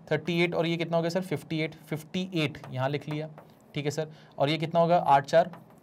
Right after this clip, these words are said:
बारह, ठीक है सर। और एक दो, यहाँ पर कितना होगा सर, तीन होगा, ठीक है सर। तो ये आपका कितना आएगा सर, नब्बे आएगा, ठीक है सर। तो ये नब्बे मतलब इसके आगे दो ज़ीरो और लगा दो और उसको पाँच से डिवाइड कर दो, तो साफ साफ दिख रहा है कि ये आपका क्या आएगा सर, अठारह सौ।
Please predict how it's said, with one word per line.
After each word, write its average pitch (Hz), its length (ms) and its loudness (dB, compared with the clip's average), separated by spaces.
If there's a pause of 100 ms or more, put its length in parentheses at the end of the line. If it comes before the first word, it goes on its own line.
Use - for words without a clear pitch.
बारह, 127 340 6 (220)
ठीक 139 140 -6
है 143 80 0
सर। 156 200 -6 (380)
और 131 200 4
एक 151 200 -2
दो, 170 300 -2
यहाँ 131 180 0
पर 139 100 -4
कितना 143 200 -4
होगा 143 140 0
सर, 170 160 -6
तीन 117 260 -10
होगा, - 240 -14 (280)
ठीक 131 140 -8
है 131 60 -4
सर। 127 160 -10 (320)
तो 143 60 -6
ये 143 260 0
आपका 135 280 2
कितना 147 220 -4
आएगा 143 160 0
सर, 190 220 -6 (120)
नब्बे 107 300 -8
आएगा, - 260 -16 (220)
ठीक 151 120 -2
है 139 60 -2
सर। 135 160 -12 (280)
तो 143 60 -4
ये 156 160 2
नब्बे 151 360 4
मतलब 175 300 2
इसके 170 180 2
आगे 170 180 6
दो 160 160 2
ज़ीरो 165 200 2
और 160 80 6
लगा 165 200 6
दो 165 120 4
और 185 60 2
उसको 180 200 -4
पाँच 160 220 4
से 147 80 -4
डिवाइड 127 280 0
कर 127 100 -8
दो, 139 100 -6
तो 165 80 -2
साफ 156 260 4
साफ 190 180 6
दिख 170 160 0
रहा 151 140 6
है 165 120 4 (280)
कि 139 80 -6
ये 147 140 2
आपका 139 280 8
क्या 131 140 2
आएगा 120 160 0
सर, 160 160 -2
अठारह - 360 -10
सौ। - 120 -20